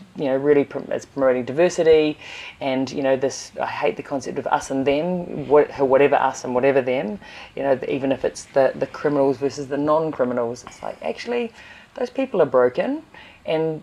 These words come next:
if you had some insight into where they've been or what they were experiencing, you'd probably have a whole lot more compassion towards them.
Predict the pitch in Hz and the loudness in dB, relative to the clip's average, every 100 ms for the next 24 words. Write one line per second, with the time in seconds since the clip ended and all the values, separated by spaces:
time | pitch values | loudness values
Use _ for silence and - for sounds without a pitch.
0 | - 175 - 208 185 - 160 151 151 170 | -6 -6 0 2 2 0 -2 -2 2 4
1 | 165 151 143 143 147 143 135 143 139 156 | 4 4 2 6 8 6 4 2 2 0
2 | 139 131 135 147 - 151 - 147 135 135 | 0 0 0 0 0 -4 -8 4 6 6
3 | - - 135 139 147 180 240 254 - - | 2 0 2 2 0 -4 -2 -6 -8 -20
4 | - 170 170 160 143 131 143 139 127 131 | -12 -2 0 2 2 0 4 4 4 0
5 | 123 123 131 - 143 143 131 - 107 - | -8 -8 -8 -8 -4 0 0 -2 -4 -4
6 | 202 | -8